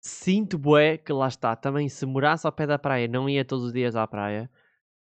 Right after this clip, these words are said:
Ou se calhar não ligava tanto à praia como se calhar eu gostava de, de liga-, de ligar. Até porque tenho, tenho uns amigos dos meus pais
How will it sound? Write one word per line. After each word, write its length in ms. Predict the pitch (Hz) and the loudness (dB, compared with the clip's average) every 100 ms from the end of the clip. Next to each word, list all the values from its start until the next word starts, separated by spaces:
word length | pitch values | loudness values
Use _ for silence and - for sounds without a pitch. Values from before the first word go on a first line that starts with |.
| _ | _
Ou 100 | 117 | -8
se 80 | - | -6
calhar 260 | 131 123 | 0 0
não 220 | 123 139 151 | 0 -2 0
ligava 320 | 143 131 123 | 0 0 0
tanto 300 | 123 123 113 | -2 -2 0
à 80 | 113 | -2
praia 320 | 120 113 110 | 0 -2 -2
como 180 | - 110 | -6 -12
se 80 | - | -6
calhar 180 | 113 | -4
eu 120 | 113 110 | -2 -4
gostava 480 | - 110 110 110 | -4 -4 -2 -6
de, 380 | 110 107 107 101 | -4 -6 -6 -8
de 160 | - 107 | -8 -6
liga-, 340 | 113 113 - | -6 -6 -8
de 220 | - 120 113 | -6 -4 -2
ligar. 520 | 110 110 110 127 143 _ _ _ _ _ _ _ _ - | -2 -2 -2 -2 -8 _ _ _ _ _ _ _ _ -8
Até 280 | 127 139 | -4 -2
porque 760 | 131 _ 147 139 131 - 131 123 120 _ _ _ _ _ _ - | -4 _ -6 -6 -8 -6 -4 -4 -10 _ _ _ _ _ _ 0
tenho, 840 | 131 127 123 123 123 120 113 - _ _ _ _ | 0 0 -4 -6 -4 -4 -6 -10 _ _ _ _
tenho 200 | 131 127 | -8 -4
uns 160 | 131 127 | -4 -2
amigos 400 | 131 131 120 117 | -2 -2 -6 -6
dos 200 | 120 113 | -8 -6
meus 220 | 123 117 | -8 -8
pais 520 | - 110 113 113 - | -2 -2 -2 -8 -16